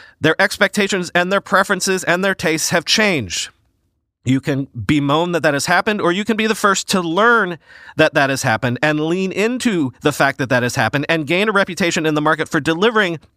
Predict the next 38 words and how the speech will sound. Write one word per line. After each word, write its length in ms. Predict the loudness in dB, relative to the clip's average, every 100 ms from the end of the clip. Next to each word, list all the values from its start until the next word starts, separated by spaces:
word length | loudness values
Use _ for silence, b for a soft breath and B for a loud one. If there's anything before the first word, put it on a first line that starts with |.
| -2
the 160 | 0
new 180 | 2 0
things 280 | -2 -4 -2
that 120 | -4
people 280 | -2 -2 0
want. 380 | 2 0 -2 -20 B B B B B B B B -2
I 120 | 0
don't 160 | 0
have 200 | 0 0
an 60 | 2
opinion 480 | -2 0 0 2 0
on 160 | 0
if 160 | 0 -2
read 280 | 0 0 0
receipts 380 | -2 0 0 -2
and 100 | -2
Superhuman 680 | -2 0 -2 0 -2 -4 -8 B B B
was 180 | 0 2
a 80 | 0
good 220 | 0 -2
product 260 | 2 0 0
decision 400 | -2 -2 -2 0
or 80 | 0
a 60 |
bad 240 | 4 2 2
one. 180 | -2
What 140 | 0 0
I 180 | 2 2
am 280 | 2 0 0
saying 360 | 0 0 2
is, 280 | 0 -2 -4 B B B B
if 140 | 0
Superhuman 680 | 2 0 0 2 2 0 0
couldn't 300 | 0 0 0
anticipate 600 | 0 0 -4 0 0 0 0
that 160 | -2
that 280 | 2 0 0 _ _
choice 580 | 0 2 2 0 -4 -6